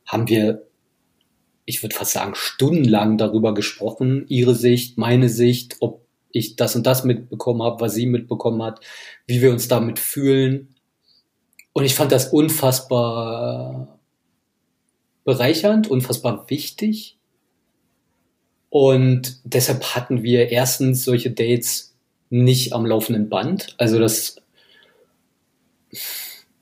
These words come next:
also vielleicht maximal, also wenn ich sage einmal im Monat, war das schon wirklich viel, würde ich sagen. So viel war es gar nicht. Weil wir das halt, ja, weil,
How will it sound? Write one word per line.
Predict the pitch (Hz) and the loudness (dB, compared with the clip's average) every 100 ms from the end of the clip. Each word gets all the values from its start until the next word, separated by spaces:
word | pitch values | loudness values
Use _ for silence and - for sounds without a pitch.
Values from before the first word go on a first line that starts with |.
| _ _ - - | _ _ -12 -4
also | - | -2
vielleicht | - - - - | -2 -2 -6 -8
maximal, | 110 104 107 - - 120 107 107 104 110 113 - | -6 -2 -2 -2 -2 2 2 2 0 -2 -2 0
also | 117 110 | 2 4
wenn | 131 | 4
ich | 127 | 4
sage | 120 123 123 | 4 4 4
einmal | 120 127 117 113 | 2 4 4 4
im | 110 | 2
Monat, | 110 123 123 - | 2 4 2 0
war | 107 | -4
das | 107 | -4
schon | - 110 104 | -2 -2 -2
wirklich | 107 - - | -4 -6 -8
viel, | - 127 170 190 | -6 -4 -4 -2
würde | 196 | -4
ich | 190 | -6
sagen. | - 180 208 214 _ _ _ _ | -6 -6 -6 -8 _ _ _ _
So | - 120 | -8 -6
viel | 120 | -4
war | 107 127 | -2 -4
es | - | -4
gar | 139 143 | -8 -10
nicht. | 165 180 - _ _ _ _ _ - | -10 -14 -18 _ _ _ _ _ 0
Weil | 127 | 4
wir | 131 | 4
das | 131 127 | 4 4
halt, | 127 123 117 - _ _ _ _ _ _ _ _ _ | 4 4 2 -8 _ _ _ _ _ _ _ _ _
ja, | - 107 104 110 110 120 117 | -10 -6 -4 -2 -2 -2 -4
weil, | 120 123 - | -2 -2 -6